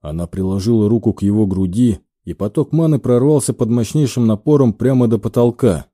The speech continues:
Крысолют потерял сознание, а энергия всё лилась и лилась до тех пор, пока божество не превратило её в очертания могущественного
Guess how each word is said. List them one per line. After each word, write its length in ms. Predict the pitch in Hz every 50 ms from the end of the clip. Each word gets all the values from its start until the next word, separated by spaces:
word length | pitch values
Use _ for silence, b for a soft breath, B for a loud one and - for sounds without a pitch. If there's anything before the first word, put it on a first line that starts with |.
| _ _ _ _ _ _
Крысолют 540 | - 90 90 87 - - 98 113 139 123 -
потерял 400 | - 107 - 117 113 123 123 113
сознание, 800 | - - 107 98 92 110 123 131 131 127 113 107 101 92 80 - _
а 200 | - 87 87 104
энергия 440 | 123 151 175 170 156 139 139 139 131
всё 200 | 117 - 131 127
лилась 400 | 120 123 127 139 139 123 - -
и 40 | 117
лилась 360 | 117 117 120 131 135 123 101
до 100 | 107 113
тех 300 | 107 - 135 113 - -
пор, 340 | _ - 147 139 113 82 - - _
пока 280 | - 82 - - 110
божество 680 | 101 104 101 92 101 98 - - 120 127 139 131 101 80 - _
не 140 | 85 82
превратило 560 | 85 - 113 120 127 143 147 - - 175 160 156
её 260 | 147 143 143 156 156
в 40 | 143
очертания 560 | 127 - 120 113 - - 156 151 143 139 127
могущественного 1040 | 120 117 113 110 143 160 147 - 135 120 - - 135 127 127 127 123 117 101 87